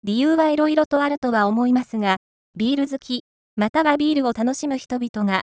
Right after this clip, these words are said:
現在の狭い世界にとらわれて、世界中に存在する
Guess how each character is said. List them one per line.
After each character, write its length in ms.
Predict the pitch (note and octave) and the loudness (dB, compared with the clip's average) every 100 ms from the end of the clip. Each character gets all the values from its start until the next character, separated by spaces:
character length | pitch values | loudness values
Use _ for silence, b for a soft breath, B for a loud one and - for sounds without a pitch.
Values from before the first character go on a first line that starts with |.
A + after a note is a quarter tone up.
| _ _ - | _ _ 0
現 220 | C#4+ E4+ | 0 2
在 160 | D#4 C#4 | 2 2
の 140 | A#3+ | 0
狭 300 | - A3 C4+ | 0 0 0
い 60 | C#4 | -2
世 140 | C#4 | -4
界 220 | - C#4 | -4 -2
に 120 | B3 A3+ | -2 -2
と 120 | G#3+ | -2
ら 100 | A#3 | 0
わ 120 | A#3+ | 0
れ 100 | A#3 | -2
て、 260 | - G3 - _ _ _ | -2 -2 -2 _ _ _
世 140 | - | -6
界 240 | G#3+ D4 D4+ | -2 0 0
中 160 | D4+ | 0
に 140 | D#4 D4 | 0 0
存 240 | - C#4 | -2 -2
在 200 | C#4+ C#4 | 0 -2
す 160 | C4+ C4 | -2 -4
る 140 | B3 | -4